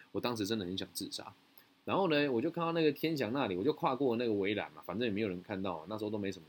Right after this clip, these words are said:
有点，有点下雨，我就跨过去了。它是一个类似峡谷的地-，地区啊，哦，所以我就丢了一个十块钱下去哦。你知道那个很，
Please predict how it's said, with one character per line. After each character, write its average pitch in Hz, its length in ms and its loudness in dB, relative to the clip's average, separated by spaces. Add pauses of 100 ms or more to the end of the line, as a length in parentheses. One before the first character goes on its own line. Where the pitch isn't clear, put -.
有 107 120 -2
点， 98 220 -2
有 120 100 0
点 131 160 0
下 - 300 -4
雨， - 60 -20 (100)
我 - 60 -20
就 113 80 -2
跨 120 160 -4
过 107 120 0
去 98 200 -4
了。 - 80 -14 (480)
它 208 100 -2
是 226 140 0
一 226 100 0
个 156 300 6
类 202 100 6
似 185 140 2
峡 120 260 2
谷 104 160 -6
的 92 100 -4
地-， 107 220 -4 (100)
地 139 140 -4
区 98 240 -4
啊， 82 80 -6
哦， 57 180 -12 (220)
所 - 160 2
以 - 20 6
我 147 80 8
就 165 100 4
丢 160 200 4
了 127 100 2
一 127 40 2
个 127 100 0
十 - 220 -2
块 120 160 0
钱 90 160 -8
下 90 180 -4
去 82 200 -12
哦。 - 20 -18 (480)
你 117 100 -4
知 156 80 -2
道 208 60 -4
那 220 80 -2
个 127 420 6
很， 113 180 -4